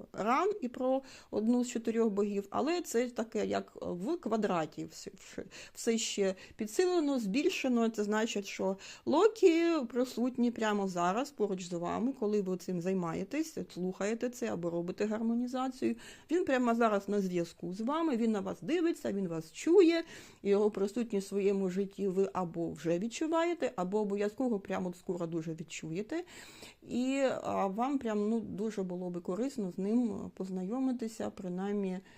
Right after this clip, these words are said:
спробувати не опиратися, а, контакту з ним, оскільки він, якби, сам ініціативу проявить,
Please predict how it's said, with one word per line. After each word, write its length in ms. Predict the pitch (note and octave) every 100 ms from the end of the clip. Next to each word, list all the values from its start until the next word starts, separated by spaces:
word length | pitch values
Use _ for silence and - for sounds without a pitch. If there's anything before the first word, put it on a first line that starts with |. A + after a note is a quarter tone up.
| -
спробувати 1000 | - - A#3 A3+ G#3 G3+ G3 F#3+ F3+ F3 F3+ - - - - - _
не 580 | F#3 G3 G#3+ A3 G#3+ -
опиратися, 1080 | - G#3 G#3+ G3 G#3+ A3+ A3+ A3 G#3 G3 - -
а, 200 | F3 F3
контакту 560 | G3+ G3 E3+ E3+ -
з 60 | F#3+
ним, 300 | A3+ C4 B3
оскільки 760 | F3 - G3 F#3+ - F#3 F3+ F#3+ - -
він, 320 | E3+ G3 F#3+ - - - -
якби, 360 | F3 E3 E3+
сам 360 | F3+ G3+ G3 F#3+
ініціативу 640 | - F3+ F3 F3+ F3 F3 E3
проявить, 640 | - F#3 A3+ E4 F#4 F4